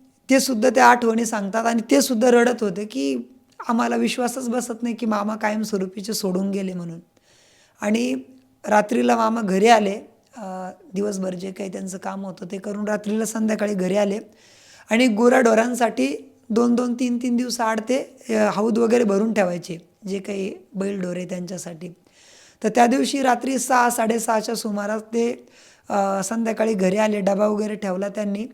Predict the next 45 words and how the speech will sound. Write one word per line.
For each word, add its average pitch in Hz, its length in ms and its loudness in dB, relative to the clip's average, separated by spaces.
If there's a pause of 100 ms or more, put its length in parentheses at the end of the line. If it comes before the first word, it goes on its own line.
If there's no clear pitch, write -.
(520)
आणि 220 180 2
मामीला 226 440 4
बोलले 233 300 0
की 294 240 -4 (480)
"मी 214 240 0
एकदा 220 260 -2
काय 220 160 -2
करतो," 226 280 -6
म्हणे, 214 240 -4
की 233 120 -6
"मोटर 220 280 0
वगैरे 220 320 -2
चालू 214 300 -2
करतो 214 460 -8
आणि 208 240 -6
तेवढं 214 220 -2
हौद 185 240 -4
वगैरे 214 220 -4
भरून 208 320 2
ठेवतो." 170 380 -6 (600)
मामीने 233 400 4
त्या 254 200 0
वेळेला 254 320 2
सांगितलं 220 440 -4
का 233 100 -2
"आपण 240 260 -2
काय 247 140 0
करू," 247 180 -4
म्हणे, 226 160 -4
"तुम्ही 240 240 0
एकदा 220 160 0
जेवण 214 320 4
वगैरे 233 300 0
करा 226 260 2 (140)
आणि 214 120 -2
त्याच्यानंतर 254 540 0
जा," 214 180 -2
म्हणे. 170 220 -8 (460)
पण 214 80 -4
मामा 214 260 0
म्हणे, 208 220 -2
"नाही, 214 200 -4
मी 233 120 -2
पटकन 226 420 -6
जातो, 226 460 -8